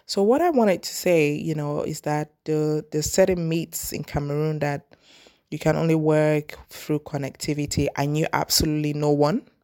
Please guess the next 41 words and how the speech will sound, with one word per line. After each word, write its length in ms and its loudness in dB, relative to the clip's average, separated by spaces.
you 100 -6
know, 260 -4
in 100 -8
this 420 -2
company. 480 -4
I 80 2
didn't 300 0
even 320 -2
know 120 2
that 200 -2
the, 240 -6
the 80 -20
company 420 -4
existed. 640 -2
And 140 -2
it 80 -4
all 160 4
boils 240 4
down 140 0
to 100 -8
the 60 -6
fact 280 -2
that 160 -8
I 120 -6
did 200 -8
not 240 -4
do 160 0
my 200 0
research. 680 0
I 60 -2
wasn't 400 0
looking. 400 -2
So 200 -4
if 200 -2
you're 160 4
looking, 600 -2
I, 360 -4
I, 80 -2
I 40 -4
urge 460 4
you 240 -4